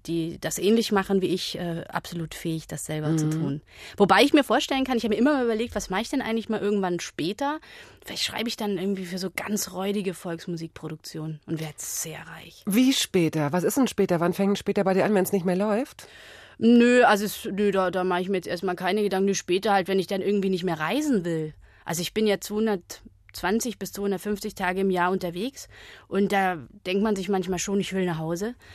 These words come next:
Speaker 1: Und da wünsche ich mir dann irgendwann, wenn ich dann mal zu Hause bin, was mache ich denn dann? Und da könnte ich mir das dann vorstellen, dass dann irgendwie so jemand zu mir kommt und sagt, „Hey, ich bin die Helene.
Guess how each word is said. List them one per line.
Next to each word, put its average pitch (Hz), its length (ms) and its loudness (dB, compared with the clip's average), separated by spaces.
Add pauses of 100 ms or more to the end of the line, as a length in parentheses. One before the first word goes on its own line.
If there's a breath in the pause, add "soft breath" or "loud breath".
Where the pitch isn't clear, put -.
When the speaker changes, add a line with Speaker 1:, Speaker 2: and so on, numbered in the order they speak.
(160 loud breath)
Speaker 1:
Und 190 360 0
da 185 140 4
wünsche 220 240 2
ich - 80 -4
mir 226 120 2
dann 214 140 2
irgendwann, 202 400 0
wenn 208 100 2
ich 190 60 -2
dann 208 120 -2
mal 196 100 2
zu 180 160 -4
Hause 208 280 0
bin, 269 220 0
was - 140 -4
mache 185 160 0
ich 165 100 -10
denn 156 160 -8
dann? 147 280 -12
Und 156 160 -14
da 156 80 -8
könnte 226 220 -2
ich - 100 -12
mir 247 80 -4
das 233 160 -8
dann 220 140 -10
vorstellen, 175 500 -8
dass 151 140 -10
dann 156 140 -6
irgendwie 156 340 -8
so 151 100 -10
jemand 147 320 -10
zu - 100 -14
mir 180 200 -4
kommt 165 400 -8
und 160 100 -10
sagt, 156 260 -14
„Hey, 160 200 -8
ich 165 140 -16
bin 165 120 -6
die 160 120 -6
Helene. 170 360 -2